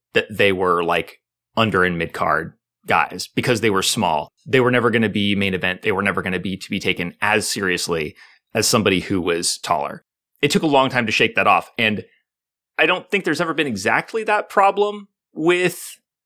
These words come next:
size in wrestling, but at the same time, I don't know. It's pretty, it's pretty rare to get somebody who's got, like, a more of, like, a big guy as opposed to a bodybuilder build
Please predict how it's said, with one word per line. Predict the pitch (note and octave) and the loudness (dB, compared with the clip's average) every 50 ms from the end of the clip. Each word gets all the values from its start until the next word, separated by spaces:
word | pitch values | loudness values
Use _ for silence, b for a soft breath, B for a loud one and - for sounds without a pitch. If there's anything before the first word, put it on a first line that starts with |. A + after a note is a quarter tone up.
| _ _ _ _ - | _ _ _ _ -8
size | - - - F3 D#3+ D#3+ E3 E3 D#3+ D#3 | -6 -2 2 2 4 4 4 2 0 -2
in | E3+ D#3 | -4 -2
wrestling, | D3+ D#3+ D#3 - - F3+ F3 F3 C#3 | 0 0 0 0 -4 -6 -8 -6 -6
but | D#3 C#3 | -6 -6
at | - | -4
the | - C#3+ | -6 -6
same | - - F#3+ F#3+ F3+ | -4 -2 -2 -4 -4
time, | - - - G3+ G3+ D3 G#2+ G#2+ A2 A#2 A#2+ b b b b b b _ _ _ _ _ _ _ _ _ _ _ - | -6 -4 -2 0 2 2 2 0 0 -4 -8 b b b b b b _ _ _ _ _ _ _ _ _ _ _ -2
I | E3+ F3 | -2 0
don't | F3+ G3+ | 0 0
know. | G#3+ D#3 | 0 0
It's | F3+ - - - | 0 -2 -6 -12
pretty, | - - G#3 G#3 G3+ F#3+ F3 | 0 2 2 2 2 -2 -6
it's | - - - - | -10 -10 -14 -12
pretty | - - C4 B3 G#3+ | -4 -2 0 0 0
rare | D3+ A2+ G#2+ C3 D3+ F3+ E3+ A2+ | 0 0 2 2 4 4 4 4
to | F2+ F2+ | 4 2
get | G2 - | 0 -2
somebody | - - A2 G2+ G#2 F#2 F#2+ F2+ | -2 -4 -2 -2 -2 -2 -2 -2
who's | G#2 G2 F2 - | -2 -4 -2 0
got, | A2 G2 F#2+ - | 2 2 2 2
like, | F2 G2 F#2 F2 - - _ _ _ _ - | 2 2 2 0 0 -4 _ _ _ _ 2
a | A2+ A2 | 2 2
more | G#2+ G#2 A2+ A2+ A2+ G#2+ | 2 0 2 4 6 6
of, | F#2+ - | 6 4
like, | G2+ F#2+ - - - | 2 2 2 -2 -4
a | - F#2 F#2 | -4 -4 -4
big | F2 - _ G#2+ G2+ F#2+ F2 - | -4 -4 _ 0 0 0 0 0
guy | G2+ F2 E2+ E2+ | 0 2 2 2
as | E2+ F2 | 0 -2
opposed | F2+ - F#2 F2 - | -4 -4 -4 -4 -4
to | G2 | -6
a | E2+ | -2
bodybuilder | D#2 E2+ E2+ F2+ F2+ E2+ F2 F2 F2+ - F2+ F#2 - | 0 0 0 0 0 -2 -2 -4 -4 -4 -8 -8 -4
build | - F#2 F2 D#2 D2 D2+ - | -2 -2 0 0 -2 -4 -6